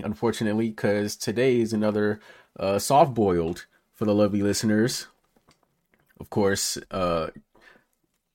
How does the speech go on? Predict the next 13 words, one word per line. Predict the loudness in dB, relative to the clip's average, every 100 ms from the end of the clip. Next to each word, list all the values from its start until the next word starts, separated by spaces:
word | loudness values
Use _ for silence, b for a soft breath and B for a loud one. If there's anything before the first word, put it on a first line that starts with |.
| -20 _ -8
who, | -2 0 0 -4
who | -6 0
better | 2 2 0
to | -4
bring | -4 -2
another | 0 -2
soft | 0 0 2
boiled | 0 0
than | -2 -2 -4
Yesenia | -6 -4 -2 0 -2 -2 -4
and | -4 -2
myself, | -4 -2 -4 -4
DeAndre? | -6 -6 -6 -4 -4 -4